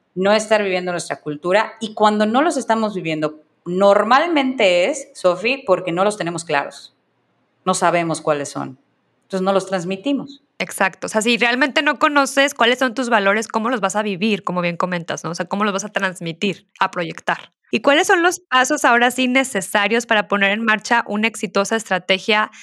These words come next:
Speaker 2: de employer branding?
Speaker 1: Te voy a mencionar, eh, para mí los más importantes, Sofi. Primero que nada, hacer un análisis de la situación actual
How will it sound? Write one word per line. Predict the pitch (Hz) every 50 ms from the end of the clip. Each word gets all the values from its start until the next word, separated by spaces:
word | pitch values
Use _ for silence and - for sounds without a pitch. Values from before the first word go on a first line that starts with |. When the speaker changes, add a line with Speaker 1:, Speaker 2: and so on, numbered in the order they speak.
| - - _
Speaker 2:
de | 208 214
employer | 208 190 170 196 196 196 196 196
branding? | 180 180 143 135 - - - _ _ _ _ _ _ _
Speaker 1:
Te | - 220
voy | 226 240 254
a | 285 294
mencionar, | 285 269 262 - 214 202 190 196 196 202 208 214 226 226 -
eh, | - 220 190 180 175 165 160 156 -
para | 175 170 170 170
mí | 175 185 196
los | 208 208 175
más | 170 175 180 185 175
importantes, | 190 190 170 165 151 151 170 165 165 170 170 175 202 208 214 214 - - - -
Sofi. | - 170 175 165 170 - 214 214 220 220 - -
Primero | - 185 180 175 185 202 220 214
que | 208 180
nada, | 175 175 180 185 196
hacer | 190 190 - 185 175 175 175 185 - -
un | 175 170 165 170
análisis | 170 165 165 165 160 165 165 160 165 185 165
de | 165 160
la | 156
situación | 151 - 151 - 143 131 151 147
actual | 147 143 - - 151 147 151 165 208 247 -